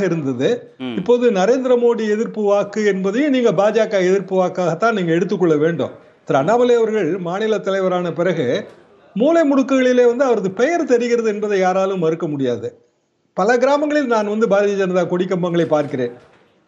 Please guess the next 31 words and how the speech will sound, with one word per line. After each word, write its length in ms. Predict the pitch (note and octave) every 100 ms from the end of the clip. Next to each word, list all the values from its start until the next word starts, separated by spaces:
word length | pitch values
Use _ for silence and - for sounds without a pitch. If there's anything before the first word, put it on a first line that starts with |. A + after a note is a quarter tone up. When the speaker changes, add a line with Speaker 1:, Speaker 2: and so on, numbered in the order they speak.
| -
Speaker 1:
ஏற்கனவே 400 | A#3 B3 C#4 C#4+
நகராட்சி 440 | A3+ A#3+ C4 -
தேர்தலில் 400 | A3+ A#3 A#3 A3
தனியாக 300 | G3+ G#3+ A3+
நின்று 260 | G#3+ G#3+ C4+
ஆறு 200 | G#3 A3+
சதவீதம் 480 | F#3 G#3 A#3 A3+ G3+
ஓட்டு 240 | G#3 A3+ F#3
வாங்கி 320 | F3+ G#3+ G3
இருக்கிறார்கள். 460 | E3+ D3+ B2 A#2 A2+ _ _ _ _
இப்போது 280 | A3+ D4+ D#4
அது 200 | C4+ B3
இன்னமும் 320 | B3 D4+ B3+
கூடி 260 | - D#4+ D4+
இருக்கும். 360 | G#3 D3 A#2 - _ _ _ -
எனவே 280 | G#3 C4 D4 G#3 C4
இயல்பாகவே 580 | A3 D4+ D#4+ D#4 D4+ D#4+
பாரதிய 320 | A#3+ B3 B3+
ஜனதா 240 | A#3 A3+ A3
எதிர்ப்பு 320 | G3 A#3 A#3 G3+
வாக்கு 280 | G3 G3+ G#3
வங்கி 220 | G3 G3
என்று 220 | F#3+ F#3+
ஒன்று 220 | A3 F#3+ F#3+
உருவாகும், 540 | E3+ A3 A#3 F3+ C4+ -
உருவாகி 420 | F3 A#3 A#3+ A3+ G#3
இருக்கும். 340 | G3 A#3+ D#3 - _ _ _ _ _ _
அதை 200 | F#3+ G#3
பெறுவது 400 | G#3 A#3+ E4+ E4+ E4
ஒரு 160 | B3+
நோக்கம்தான். 440 | E3 F3 D#3+ A2